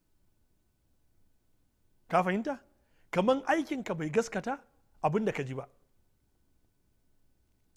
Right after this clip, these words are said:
Don haka, wato, mutum zai zama yana cikin asara a ran tashin kiyama.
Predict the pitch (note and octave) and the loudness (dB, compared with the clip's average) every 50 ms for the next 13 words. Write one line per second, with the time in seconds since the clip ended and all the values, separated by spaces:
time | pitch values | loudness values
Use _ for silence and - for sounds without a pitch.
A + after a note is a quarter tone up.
0 | _ _ _ _ _ - C#3+ F#3+ A3 G#3+ G3 B3+ B3 - F3 - - - _ _ | _ _ _ _ _ -4 -2 -2 0 0 0 -2 0 -2 -2 -4 -6 -14 _ _
1 | - - _ _ _ _ _ _ _ _ _ _ _ _ _ _ _ _ _ _ | -20 -20 _ _ _ _ _ _ _ _ _ _ _ _ _ _ _ _ _ _
2 | _ _ _ _ _ _ _ _ _ _ _ _ _ _ _ - D#3+ E3+ E3+ E3+ | _ _ _ _ _ _ _ _ _ _ _ _ _ _ _ -2 2 2 2 2
3 | - F3+ E3 C#3+ C3 A#2+ - _ _ _ _ _ _ _ _ _ _ _ _ - | 0 -4 -6 -6 -6 -10 -16 _ _ _ _ _ _ _ _ _ _ _ _ -6
4 | E3+ F#3+ - C4+ B3+ G#3 A3 A3 F3+ F#3 F#3 F#3+ G3 G3 E3+ - - - - A#3 | -4 -2 0 0 2 4 4 4 4 4 2 0 0 0 -2 -2 -4 -8 -10 -8
5 | A3 - - - C4+ D#4 C#4+ - - - _ _ _ _ _ _ _ _ _ _ | -8 -8 -6 -4 -4 -4 -4 -6 -10 -14 _ _ _ _ _ _ _ _ _ _
6 | _ _ _ _ _ _ _ _ _ _ _ _ _ _ _ - D3+ D#3+ E3+ - | _ _ _ _ _ _ _ _ _ _ _ _ _ _ _ -6 -4 -4 -2 0
7 | E3+ E3 - - C#3+ C3+ B2+ C3+ B2 A2+ G#2 | -2 -2 -2 -4 -12 -14 -14 -14 -14 -14 -16